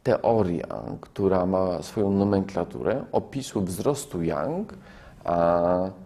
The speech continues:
generowania Yin, dojrzewania Yin i inicjowania Yang. Hmm? Nie ma dobrych i złych emocji.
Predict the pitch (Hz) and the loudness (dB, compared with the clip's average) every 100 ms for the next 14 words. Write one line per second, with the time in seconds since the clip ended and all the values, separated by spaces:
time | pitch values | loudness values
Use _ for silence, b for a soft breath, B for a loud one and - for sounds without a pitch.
0 | - - 95 95 98 98 98 90 82 80 | -20 -6 0 2 4 2 2 0 -2 -2
1 | 82 101 120 101 92 90 82 82 82 80 | -2 -2 -2 -2 -2 -2 -2 -2 -4 -4
2 | 80 85 92 80 - 90 - 104 98 85 | -6 -6 -6 -8 -6 -6 -2 0 0 0
3 | 92 76 78 92 139 101 - - - _ | -2 -2 -4 -4 -4 -4 -8 -12 -20 _
4 | _ _ _ - - 208 196 B B B | _ _ _ -12 -10 -10 -14 B B B
5 | B B B B B B B B B B | B B B B B B B B B B
6 | _ _ _ _ _ _ _ - 175 165 | _ _ _ _ _ _ _ -2 6 6
7 | 123 127 107 92 95 85 78 80 - - | 8 6 4 2 0 -2 -4 -6 -10 -12
8 | - - | -14 -16